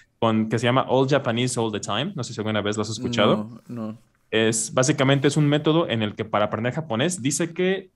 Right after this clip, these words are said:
Speaker 1: todo el día tienes puesta música, podcast, películas,
Speaker 2: Ya.
Speaker 1: lo que sea en japonés, mientras tú haces otra cosa. O sea,
Speaker 2: Muy
Speaker 1: ah,
Speaker 2: pasivo.
Speaker 1: es muy pasivo y al final eso a lo mejor te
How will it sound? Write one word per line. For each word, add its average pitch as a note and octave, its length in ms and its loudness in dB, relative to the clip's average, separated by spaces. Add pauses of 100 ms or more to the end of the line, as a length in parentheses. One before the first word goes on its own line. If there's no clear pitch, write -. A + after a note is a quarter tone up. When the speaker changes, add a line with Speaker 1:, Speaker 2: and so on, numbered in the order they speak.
(100)
Speaker 1:
todo G3 340 4
el D3 160 4
día G3 300 0
tienes D#3+ 280 -2
puesta D#3 340 -2
música, C3+ 640 -4
podcast, C3 520 0
películas, A#2 520 0
Speaker 2:
Ya. A2 80 2
Speaker 1:
lo G#2+ 60 0
que G2 100 -4
sea C3+ 100 -2
en B2 60 0
japonés, B2+ 460 0
mientras A#2+ 240 -4
tú C3 80 -2
haces B2+ 160 -2
otra A#2+ 220 -6
cosa. - 300 -6 (600)
O A#2+ 100 0
sea, C#3 400 2 (720)
Speaker 2:
Muy C3+ 140 4
Speaker 1:
ah, B2+ 100 6
Speaker 2:
pasivo. A2+ 640 4 (500)
Speaker 1:
es C3+ 120 0
muy D3 160 4
pasivo B2+ 420 2
y A2 60 2
al A2 100 -2
final B2+ 280 -4
eso D3 580 -2
a A2 80 -2
lo G#2+ 100 -4
mejor C#3+ 380 -6
te D3+ 340 0